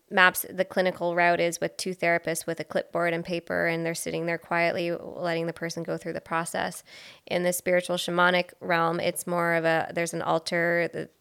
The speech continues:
there's prayer, there's, uh, singing and music and blessings. And, um, so it looks very different, but both persons that are,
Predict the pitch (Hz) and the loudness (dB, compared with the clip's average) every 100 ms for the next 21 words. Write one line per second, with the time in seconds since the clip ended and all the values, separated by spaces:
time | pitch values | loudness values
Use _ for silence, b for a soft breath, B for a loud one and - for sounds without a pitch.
0 | - 165 165 - - 165 165 156 165 170 | -6 -2 -2 -2 2 6 6 4 2 0
1 | 165 165 - - 151 - 180 175 170 170 | 0 -2 -4 -4 -2 0 2 2 0 0
2 | 170 165 165 170 165 160 - 165 160 165 | 0 0 -2 0 0 -2 -4 -2 -2 0
3 | 160 165 170 165 165 170 - 156 160 - | -2 -2 -2 -2 -2 -2 -4 -4 -4 -8
4 | B B B B - 165 165 165 160 - | B B B B -4 -2 0 -2 -6 -12
5 | _ _ _ _ - - - 185 185 - | _ _ _ _ -18 -2 6 8 6 6
6 | 190 180 185 185 175 170 175 170 _ _ | 6 8 6 4 2 4 2 2 _ _
7 | - 180 202 190 190 - - - - 190 | -20 6 12 12 10 -2 -10 -4 2 0
8 | - 180 180 180 175 175 175 | 2 0 2 0 0 0 -2